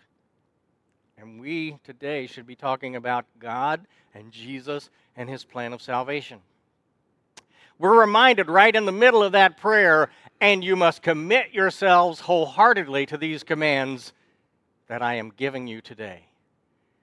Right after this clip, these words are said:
See, God wants us to commit ourselves wholeheartedly to this command to make disciples.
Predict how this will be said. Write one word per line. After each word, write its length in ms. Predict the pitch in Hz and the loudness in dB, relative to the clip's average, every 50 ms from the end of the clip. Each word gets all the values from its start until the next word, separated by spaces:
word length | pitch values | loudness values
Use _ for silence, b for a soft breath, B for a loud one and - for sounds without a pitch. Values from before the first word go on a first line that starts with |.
| _ _ _ _ _ _ _ | _ _ _ _ _ _ _
See, 120 | _ - | _ -18
God 380 | 127 120 151 170 185 196 190 165 | -8 0 2 4 6 6 4 4
wants 320 | 156 170 185 185 - - | 2 0 0 0 0 2
us 300 | 180 170 165 156 - - | 2 2 2 2 -4 -6
to 120 | - 185 185 | -4 -4 -4
commit 340 | - 190 196 196 196 196 | -2 -4 0 0 2 4
ourselves 460 | 196 190 185 - - 190 175 175 160 - | 4 2 2 2 0 2 2 2 0 -4
wholeheartedly 1080 | - - 190 214 220 208 - - - 262 277 285 254 220 170 147 135 113 95 98 110 _ _ _ _ _ _ _ _ _ | -8 -4 -2 0 0 -2 -2 2 4 4 4 4 2 -2 -4 -4 -4 -4 -6 -12 _ _ _ _ _ _ _ _ _ _
to 120 | - 190 190 | -8 -8 -4
this 180 | 185 190 - | -4 -6 -6
command 600 | - - 196 196 196 214 226 196 156 123 113 107 101 _ _ _ _ _ _ _ _ _ _ | -2 -2 0 0 2 0 0 0 -2 -6 -8 -14 _ _ _ _ _ _ _ _ _ _ _
to 120 | - 160 147 | -12 -10 -6
make 260 | 147 151 160 165 - | -4 -4 -4 -6 -8
disciples. 800 | 160 147 - 185 190 196 190 - 135 110 98 _ - - _ | -16 -12 -4 0 0 0 0 -2 -8 -16 -16 _ -20 -20 _